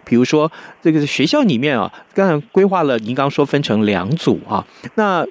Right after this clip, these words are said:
这样的组别势必要更多的空间，那这个空间的清洁就变成了问题，比如说消毒啦，哈，这一类的话题。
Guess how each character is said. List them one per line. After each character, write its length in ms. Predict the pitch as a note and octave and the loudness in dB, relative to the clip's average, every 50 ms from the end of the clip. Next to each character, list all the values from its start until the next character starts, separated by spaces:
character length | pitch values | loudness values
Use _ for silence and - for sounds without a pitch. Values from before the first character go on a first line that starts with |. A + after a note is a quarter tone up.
| - - | -6 -2
这 120 | - C#4 | 0 2
样 100 | C4+ A#3 | 4 4
的 80 | G3+ F3 | 4 2
组 240 | - C#3 A#2 G#2 | 2 2 0 0
别 380 | G2 - G#2 G#2 G2+ G2 A2 - - - - - - | 0 0 0 2 2 2 0 -2 -4 -10 -20 -20 -18
势 300 | - - - - - B3 | -14 -10 -6 -2 0 0
必 160 | G3+ G3 F#3+ | 0 2 0
要 260 | F3+ F3+ E3 D3+ C3+ B2 _ _ _ - | 0 0 0 0 -2 -2 _ _ _ -2
更 180 | - A#3+ G3+ E3 | 0 2 2 2
多 160 | - F3 E3+ | 2 2 2
的 80 | D#3+ | 2
空 420 | C#3 - - - - G#3 G3+ G#3 G#3 G3 | 0 -2 -2 -2 0 0 2 2 2 0
间， 340 | - F#3+ F3 E3 E3 F#3 - _ - | 0 0 0 0 0 -4 -6 _ 0
那 120 | G#3 G#3 | 2 2
这 100 | F#3 A3+ | 4 4
个 60 | G3+ | 2
空 300 | F3+ - - G#3+ G#3+ G#3+ | 0 0 0 0 2 2
间 200 | G3 - G#3 G3 | 2 2 2 2
的 160 | G3 F3+ E3 D3+ | 2 2 0 -2
清 440 | - - - - C4+ C#4+ D4 D4+ C4+ | -2 -4 -6 -2 0 2 2 2 2
洁 240 | - - A2+ G#2+ A2+ | 2 0 0 0 0
就 140 | B2+ C3 | 0 0
变 160 | A#2+ C3+ B2 A2+ | 0 0 -2 -2
成 180 | G#2 G2 G2 | -2 -2 0
了 80 | G#2 G2 | 2 2
问 180 | G#2+ A#2+ B2 G#2+ | 2 2 2 0
题， 280 | - - - F#2 E2+ - - - - - | 0 -2 -4 -2 -2 -4 -6 -12 -10 -2
比 80 | - G#2 | 0 0
如 60 | G#2 | 2
说 160 | - - A#2 | 2 2 2
消 260 | A#2 - D3 D3 D#3 | 2 2 0 0 0
毒 300 | D#3 - - G#2 G2+ A2 | 0 0 0 0 2 2
啦， 260 | A#2 A#2+ A#2+ A#2+ B2 B2 - | 0 0 0 0 -2 -4 -4
哈， 160 | - A2 F#2 F2+ - | -4 -4 -4 -2 0
这 120 | - B2 | 0 0
一 60 | G#2+ G#2+ | 2 2
类 120 | A#2+ A2+ G2+ | 2 0 0
的 80 | G2 | -2
话 220 | G2+ - - A#2 G2+ | -4 -4 -2 -4 -4
题。 240 | - - F2+ F2+ | -4 -6 -8 -8